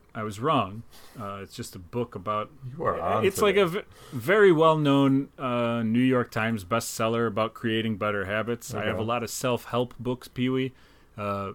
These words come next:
Speaker 1: they don't work for me. <laughs> You know what I mean?
Speaker 2: Uh-huh.
Speaker 1: <laughs> You know me well. My habits are poor. They're not Atomic.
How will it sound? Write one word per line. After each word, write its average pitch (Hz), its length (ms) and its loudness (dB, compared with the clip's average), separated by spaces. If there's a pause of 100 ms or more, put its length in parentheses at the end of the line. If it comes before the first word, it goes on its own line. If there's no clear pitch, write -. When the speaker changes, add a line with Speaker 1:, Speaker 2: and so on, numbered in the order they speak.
(140)
Speaker 1:
they 135 280 -2
don't 143 180 0
work 147 200 -2
for - 120 -8
me. 98 260 -2 (580)
<laughs> 139 120 4 (640)
You 123 80 -2
know 127 80 0
what 127 100 2
I 123 160 0
mean? 139 240 -2
Speaker 2:
Uh-huh. 113 640 -2 (140)
Speaker 1:
<laughs> - 160 -20
You 127 140 0
know 143 180 4
me 120 140 4
well. 120 420 4 (560)
My 104 120 -8
habits 131 440 2
are 120 80 2
poor. 131 460 2
They're 113 260 -2
not 120 280 2
Atomic. 113 680 -4